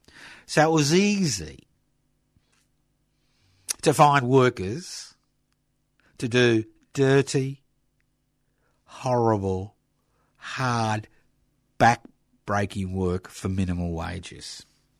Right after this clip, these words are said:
And I know 'Cause before I became a doctor, I was a farmer, all right? I know how backbreaking it is. So, what's happened now?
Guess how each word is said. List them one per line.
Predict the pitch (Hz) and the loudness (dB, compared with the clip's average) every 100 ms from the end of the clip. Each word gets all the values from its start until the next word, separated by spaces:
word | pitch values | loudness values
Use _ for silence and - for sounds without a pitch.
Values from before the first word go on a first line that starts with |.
| - | -8
And | 113 | -2
I | 127 | 0
know | 110 110 101 90 139 _ _ _ _ _ _ _ _ _ | 2 2 2 -2 -6 _ _ _ _ _ _ _ _ _
'Cause | 101 | -8
before | 104 - 117 | -6 0 0
I | |
became | 101 110 95 | 0 -2 -4
a | |
doctor, | 87 95 95 - | -2 -4 -4 -6
I | 85 | -8
was | 85 | -8
a | 90 | -10
farmer, | - 85 82 80 - | -8 -8 -10 -14 -14
all | - | -6
right? | 101 127 | -4 -2
I | 110 | -2
know | 117 | 0
how | 110 95 | 0 0
backbreaking | 90 98 - 87 87 87 85 | 0 -2 -2 -6 -4 -6 -6
it | 82 | -6
is. | 80 - - - _ _ _ _ _ _ - - - - _ _ _ _ _ _ _ _ _ _ _ - | -10 -12 -16 -20 _ _ _ _ _ _ -20 -20 -20 -20 _ _ _ _ _ _ _ _ _ _ _ -4
So, | - 196 180 175 - _ _ _ _ _ _ _ _ _ _ _ _ _ - | 6 8 8 6 -6 _ _ _ _ _ _ _ _ _ _ _ _ _ -8
what's | 127 147 - | -6 -4 -4
happened | 156 151 131 | -4 -4 -4
now? | 139 160 156 | -2 0 -2